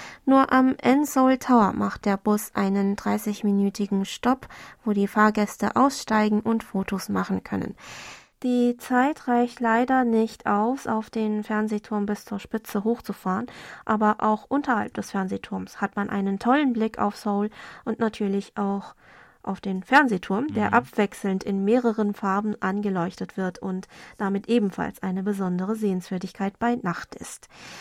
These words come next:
Speaker 1: Wer lieber mehr Zeit am Turm verbringen möchte, muss nicht unbedingt wieder den Tourbus nehmen. Alle, allen Tourteilnehmern steht es frei, gemütlich zu Fuß wieder runter in die Stadt zu laufen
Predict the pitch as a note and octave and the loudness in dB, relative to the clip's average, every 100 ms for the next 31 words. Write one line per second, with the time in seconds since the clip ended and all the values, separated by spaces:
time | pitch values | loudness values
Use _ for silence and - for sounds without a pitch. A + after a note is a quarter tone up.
0 | - - - B3+ B3+ B3+ - B3+ C4+ C4+ | -18 -20 -6 2 4 4 2 2 2 2
1 | B3 B3+ B3+ - B3+ C4+ D4 B3 A#3+ - | 2 2 0 -2 0 0 0 -2 -2 0
2 | C4 C#4 C4+ A3+ - A#3+ C4 G3+ G3 G#3+ | 0 0 0 -4 -4 -2 0 0 -2 -6
3 | - C4+ D4+ D4 A#3 - B3+ D#4 - C4 | -6 -4 0 2 0 0 -4 -2 0 2
4 | B3+ B3 B3+ - A#3+ A#3+ A#3 A3+ - A#3+ | 4 4 2 2 2 4 2 0 0 0
5 | G3+ F#3 G3 F3+ F#3 - - - - G3+ | 0 -6 -4 -4 -4 -8 -20 -16 -6 -4
6 | G3+ G3+ G3+ _ _ - G3+ G3+ G3 - | -2 -2 -4 _ _ -6 -2 0 0 2
7 | A#3+ B3 - - G#3 G#3 G#3+ A3 B3+ - | 2 2 -4 -4 0 2 2 2 -2 -4
8 | G#3 G3+ - - F#3+ A#3 E4 - - A#3 | -6 -6 -10 -4 0 0 -4 -12 -8 0
9 | G#3+ A#3+ B3+ - A#3+ - D#4 - A#3+ A#3+ | 0 0 -4 -2 -4 0 -2 0 0 2
10 | A#3+ B3+ C4+ G#3+ G3+ G#3+ - A#3 - G3 | 2 0 0 -2 -2 -6 -6 -8 -4 -4
11 | F#3 G3 D#4+ | -4 -4 -4